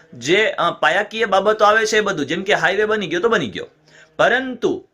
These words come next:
ત્યાં ખરેખર કોઈને તકલીફ થઈ રહી છે તો એના માટે લોકોએ, અ, પ્રજાએ જે કંઈ પણ અધિકારીઓ છે, અધિકારીઓ સમક્ષ રજૂઆતો કરવી પડશે, એમને, અ, ટકોર કરવી પડશે. નહીંતર તો અધિકારીઓ પાસે કે જે તે પદાધિકારીઓ પાસે પણ ઘણા બધા પ્રકારના કામ હોય છે,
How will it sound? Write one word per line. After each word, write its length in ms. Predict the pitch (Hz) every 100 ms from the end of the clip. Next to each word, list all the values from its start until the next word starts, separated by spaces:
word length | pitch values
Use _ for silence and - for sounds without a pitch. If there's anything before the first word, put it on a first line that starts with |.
| -
ત્યાં 200 | 175 -
ખરેખર 340 | 175 220 233
કોઈને 240 | 190 202
તકલીફ 400 | 214 180 185 202
થઈ 180 | - 196
રહી 200 | 220 165
છે 260 | 127 139 208
તો 140 | 208
એના 300 | 143 160 220
માટે 280 | 208 185 226
લોકોએ, 640 | 151 156 202 208 185 233
અ, 360 | 240 - 151 156
પ્રજાએ 800 | - 143 139 202 160 165 220 -
જે 440 | 123 107 127 196
કંઈ 260 | 208 165 175
પણ 240 | 175 214
અધિકારીઓ 680 | - 127 185 202 165 139 135
છે, 140 | 208
અધિકારીઓ 440 | 208 151 190 208 214
સમક્ષ 340 | 202 220 214
રજૂઆતો 440 | 240 247 262 214
કરવી 220 | 160 131 123
પડશે, 280 | 104 95 101 _ _ _ _ -
એમને, 500 | 135 185 226 254 - _
અ, 120 | 175
ટકોર 380 | 185 190 254 285
કરવી 300 | 262 214 185
પડશે. 340 | - 123 - 98 _ _
નહીંતર 260 | 104 - 170
તો 120 | 190
અધિકારીઓ 540 | 120 139 156 160 185
પાસે 360 | 196 147 143 185
કે 140 | 190
જે 200 | 160 131
તે 100 | 147
પદાધિકારીઓ 680 | 190 139 156 175 180 180 190
પાસે 200 | 185 190
પણ 140 | -
ઘણા 160 | 220 233
બધા 180 | 233 226
પ્રકારના 400 | 220 208 202 190
કામ 220 | 160 147
હોય 160 | 120 95
છે, 140 | -